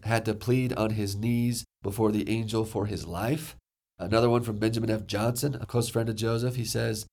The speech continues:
"Joseph waited." Right? This is super uncharacteristic of Joseph Smith to wait and defer on keeping a commandment, right? You know, what's the story when, after he got tarred and feathered, February of eighteen thirty-two, at the Johnson farm,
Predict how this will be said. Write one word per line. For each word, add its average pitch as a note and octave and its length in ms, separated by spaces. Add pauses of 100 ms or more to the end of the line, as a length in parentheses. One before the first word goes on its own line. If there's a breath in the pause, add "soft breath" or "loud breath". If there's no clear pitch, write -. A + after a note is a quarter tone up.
(260)
"Joseph A2+ 400
waited." G#2 680 (120)
Right? A#2 100
This F3+ 120
is - 120
super A3+ 320
uncharacteristic D3 920
of A2 60
Joseph G#2+ 320
Smith A2 300
to G2+ 220
wait G2+ 560 (220)
and G2+ 200
defer A2 520
on G#2 180
keeping A2+ 300
a G#2+ 60
commandment, F#2+ 560 (180)
right? F#2+ 280 (420)
You G2 80
know, A2+ 80
what's B2 160
the A#2+ 80
story A2 320
when, A2 300
after A2+ 280
he A2+ 60
got G#2+ 220
tarred A2 260
and G#2 120
feathered, G#2+ 360 (320)
February A2+ 520
of G#2+ 80
eighteen G#2 320
thirty-two, G#2 760
at G#2 140
the G2+ 60
Johnson G#2 440
farm, G#2 360